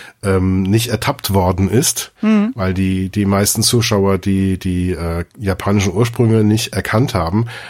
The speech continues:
Speaker 1: und, ähm, deswegen das dann den Regisseuren dann zugute gehalten haben.
Speaker 2: Mhm.
Speaker 1: Insofern ja,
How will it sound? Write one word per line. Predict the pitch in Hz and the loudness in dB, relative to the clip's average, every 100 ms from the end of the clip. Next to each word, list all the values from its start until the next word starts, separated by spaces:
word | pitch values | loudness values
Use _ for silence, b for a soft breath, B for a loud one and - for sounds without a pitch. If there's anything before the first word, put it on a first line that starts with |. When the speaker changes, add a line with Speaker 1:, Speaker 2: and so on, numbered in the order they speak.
| B B | B B
Speaker 1:
und, | 98 98 87 | 0 0 0
ähm, | 98 90 | -2 0
deswegen | 101 - 98 95 98 | 0 2 2 2 0
das | 98 - - | 0 -2 -4
dann | 92 95 98 | -2 0 2
den | 98 | 2
Regisseuren | 95 92 - 92 101 117 104 | 2 0 0 2 2 4 2
dann | 85 85 | 0 -2
zugute | - - 92 87 | -2 -2 -2 -2
gehalten | 82 80 76 76 82 78 | -4 -6 -6 -8 -6 -6
haben. | 73 76 | -6 -2
Speaker 2:
Mhm. | 71 | 2
Speaker 1:
Insofern | 104 98 101 92 | 4 2 0 0
ja, | 87 | -2